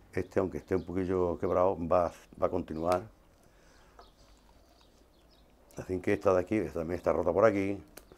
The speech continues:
Ay, si la cortamos por aquí, ya me he pegado otro pellizco con la tijera. Pues, ¿qué va a quedar aquí? Pues una raíz aquí en lo harto, sin fundamento ninguno,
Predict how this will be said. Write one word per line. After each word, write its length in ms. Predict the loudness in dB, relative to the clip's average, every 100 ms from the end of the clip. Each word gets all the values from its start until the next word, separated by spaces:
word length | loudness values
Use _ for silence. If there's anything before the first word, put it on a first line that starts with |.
| -18 -8 0
Ay, 180 | 0 0
si 60 | -6
la 80 |
cortamos 320 | -6 -2 -2 2
por 120 | 2
aquí, 180 | 2 -2
ya 100 | -4
me 60 |
he 40 | -4
pegado 180 | -2
otro 120 | -2 0
pellizco 300 | -2 -2 -4
con 100 | -2
la 80 |
tijera. 360 | 0 0 0 -2 -10 _ -20 -20 -20 -20 -20 -20 -20 -4
Pues, 340 | 2 2 2 -4 -18 _
¿qué 100 | 2
va 100 | 4
a 40 | 4
quedar 220 | 4 2
aquí? 200 | 2 -2
Pues 200 | -4 -8
una 240 | -10 -14 -20 _ _ -10
raíz 200 | -8 -4
aquí 100 | -2
en 100 | 2
lo 100 | 4
harto, 300 | 2 -2 -12 _ _ -20 -20 -20 _ -20 -10
sin 160 | -10
fundamento 600 | -8 -6 -6 -4 -4 -4
ninguno, 420 | -4 -2 -4 -4